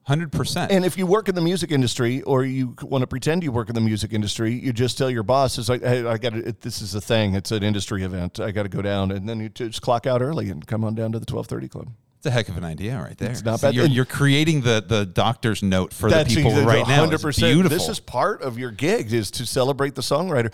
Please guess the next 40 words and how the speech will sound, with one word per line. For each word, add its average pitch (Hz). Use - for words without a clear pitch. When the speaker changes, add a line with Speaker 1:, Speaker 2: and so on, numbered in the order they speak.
Speaker 2:
B 180
M 190
I, 135
uh, 127
the 113
music 127
licensing 117
company, 107
uh, 104
was 101
kind 127
enough 117
to -
honor 110
me 107
with 104
the 110
inaugural 107
Ambassador 101
Award. 90
And 113
that 131
meant 143
the 123
world 107
to -
me, 98
because 113
it 110
meant 123
that 117
they 123
knew 127
that 110
I 120
was 110
there 104
for 101
the 95
songwriter. 76